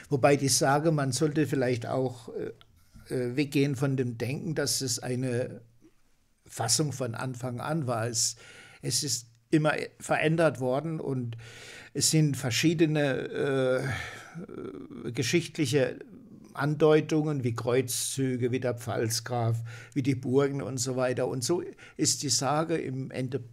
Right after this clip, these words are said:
Endprodukt, so wie wir sie heute kennen, und da gibt's ja auch wieder unterschiedliche oder sehr viele Abweichungen,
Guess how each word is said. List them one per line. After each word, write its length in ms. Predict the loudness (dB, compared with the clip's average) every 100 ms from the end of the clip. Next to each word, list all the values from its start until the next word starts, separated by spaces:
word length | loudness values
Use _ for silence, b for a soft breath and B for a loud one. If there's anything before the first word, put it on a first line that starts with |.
| -10
Endprodukt, 720 | -2 0 0 -4 -4 -4 -2
so 160 | 0 2
wie 60 |
wir 80 | 2
sie 180 | 2 0
heute 300 | 0 -2 -4
kennen, 500 | -6 -4 -2 -2 -2
und 100 | -2
da 100 | -2
gibt's 280 | -2 -4 -2
ja 120 | -2
auch 180 | -2 -4
wieder 240 | -4 -2
unterschiedliche 800 | -2 -2 -2 -4 -6 -8 -8 -10 -12 B B
oder 140 | -2
sehr 200 | 2 0
viele 320 | 0 0 0
Abweichungen, 640 | 0 0 0 2 2 2